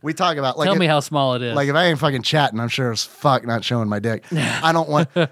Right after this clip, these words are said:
Speaker 1: that's also, like, a thing, like, welcome to the rabbit hole.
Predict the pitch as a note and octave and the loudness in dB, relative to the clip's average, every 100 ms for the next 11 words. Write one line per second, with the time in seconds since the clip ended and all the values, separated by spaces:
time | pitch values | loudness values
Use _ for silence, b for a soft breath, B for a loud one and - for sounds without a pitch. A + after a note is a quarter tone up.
0 | - D#3+ G3+ G3+ F#3+ F3+ D3 B2+ - C#3 | -2 -2 0 -2 -2 0 0 0 -2 0
1 | C3 B2+ A#2+ A#2 A2 - _ _ _ _ | 0 0 0 -2 -4 -10 _ _ _ _
2 | _ _ _ _ _ _ _ _ - C3+ | _ _ _ _ _ _ _ _ -12 -2
3 | C3 G#2+ G2 F2 E2+ E2 E2+ E2+ D#2+ | -2 -2 -6 -6 -8 -8 -8 -10 -12